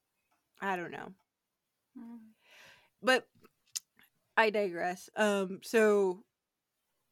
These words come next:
Speaker 1: oh, and the other thing that Steven says, actually, that is more in line with what I was just talking about, apparently there
Speaker 2: Mm-hmm.
Speaker 1: was one vat.
Speaker 2: Mm-hmm.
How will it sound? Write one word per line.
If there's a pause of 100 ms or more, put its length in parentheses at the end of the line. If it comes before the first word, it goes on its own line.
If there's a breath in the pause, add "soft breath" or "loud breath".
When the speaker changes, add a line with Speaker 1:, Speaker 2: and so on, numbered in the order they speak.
(720)
Speaker 1:
oh,
and
the
other
thing
that
Steven
says,
actually, (340)
that
is
more
in
line
with
what
I
was
just
talking
about, (320 loud breath)
apparently
there
Speaker 2:
Mm-hmm.
Speaker 1:
was
one
vat. (1400)
Speaker 2:
Mm-hmm.